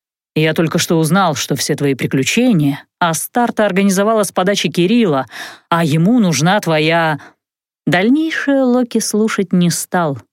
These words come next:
попросту сбросив звонок. На набор знакомого номера ушло не больше секунды. Но вместо гудков раздался безжизненный голос системы: "Абонент находится вне зоны действия сети".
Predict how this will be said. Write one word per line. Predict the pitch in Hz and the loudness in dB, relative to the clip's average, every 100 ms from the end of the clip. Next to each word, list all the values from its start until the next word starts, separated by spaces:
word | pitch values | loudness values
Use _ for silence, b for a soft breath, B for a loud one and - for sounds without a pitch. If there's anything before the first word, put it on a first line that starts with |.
| _ | _
попросту | 185 175 175 - 175 | -4 -2 -4 -4 -2
сбросив | 156 156 160 160 143 | -2 0 0 -2 -4
звонок. | 143 147 135 - - _ _ _ _ _ | -2 0 -2 -4 -16 _ _ _ _ _
На | 185 202 | 0 2
набор | 202 233 349 | 2 0 0
знакомого | 349 339 320 302 269 | 0 2 2 2 4
номера | 254 269 269 269 - | 4 4 4 0 -2
ушло | 220 226 240 254 | -4 -2 2 4
не | 262 | 4
больше | 196 196 220 | 2 -2 -2
секунды. | - 214 147 139 135 - _ _ _ - | -4 -2 0 0 -2 -8 _ _ _ 0
Но | 208 | 0
вместо | 190 190 170 160 | 2 0 0 -2
гудков | 147 - 262 - B B B | -4 -2 -4 -4 B B B
раздался | 196 233 247 330 320 254 | -2 0 2 0 0 0
безжизненный | 254 226 247 254 247 240 | 2 2 2 4 4 4
голос | 196 196 180 | 2 0 0
системы: | - 151 - 240 247 254 _ _ _ - | -2 -6 -2 2 2 0 _ _ _ -4
"Абонент | 208 190 220 285 294 302 | -2 2 2 2 2 0
находится | 285 277 254 247 254 | 0 2 0 0 -2
вне | 220 226 269 | 2 2 2
зоны | 269 262 240 | 4 4 4
действия | 208 214 240 240 | 2 0 0 0
сети". | - 156 151 175 | 0 -2 -2 -4